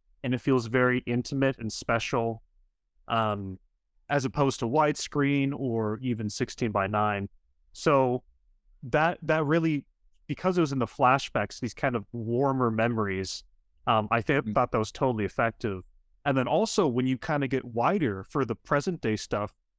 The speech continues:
Speaker 1: I mean, you guys have some gorgeous drone footage in there. You have gorgeous landscapes.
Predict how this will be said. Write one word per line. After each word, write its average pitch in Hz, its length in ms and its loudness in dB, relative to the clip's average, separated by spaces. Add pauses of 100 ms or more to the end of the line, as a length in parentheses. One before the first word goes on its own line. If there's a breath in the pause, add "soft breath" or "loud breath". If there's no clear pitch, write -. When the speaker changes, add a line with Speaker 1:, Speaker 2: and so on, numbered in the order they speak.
(280)
Speaker 1:
I 135 60 -4
mean, 135 140 0
you 160 80 -2
guys 160 240 2
have 147 180 -2
some 101 280 -8
gorgeous 139 460 -2
drone 123 380 -2
footage 135 360 -2
in 135 120 -2
there. 131 160 2
You 123 160 2
have 104 140 -2
gorgeous 123 420 -2
landscapes. 120 720 -2